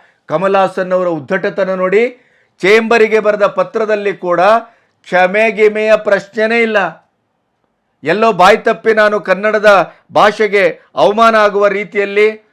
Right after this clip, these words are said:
ಕನ್ನಡಿಗರಿಗೆ ನೋವಾಗುವ ರೀತಿಯಲ್ಲಿ, ಅವರ ಭಾವನೆಗೆ ಧಕ್ಕೆ ಆಗುವ ರೀತಿಯಲ್ಲಿ ಎಲ್ಲೋ ವರ್ತಿಸಿದ್ದೇನೆ ಅಂತ ಅನಿಸ್ತಾ ಇದೆ.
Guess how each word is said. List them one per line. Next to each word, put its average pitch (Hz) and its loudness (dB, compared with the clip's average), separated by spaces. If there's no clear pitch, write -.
ಕನ್ನಡಿಗರಿಗೆ 202 0
ನೋವಾಗುವ 208 0
ರೀತಿಯಲ್ಲಿ, 202 -4
ಅವರ 185 4
ಭಾವನೆಗೆ 196 2
ಧಕ್ಕೆ 175 0
ಆಗುವ 214 4
ರೀತಿಯಲ್ಲಿ 196 -6
ಎಲ್ಲೋ 208 -2
ವರ್ತಿಸಿದ್ದೇನೆ 196 -6
ಅಂತ 185 -8
ಅನಿಸ್ತಾ 185 -6
ಇದೆ. 180 -4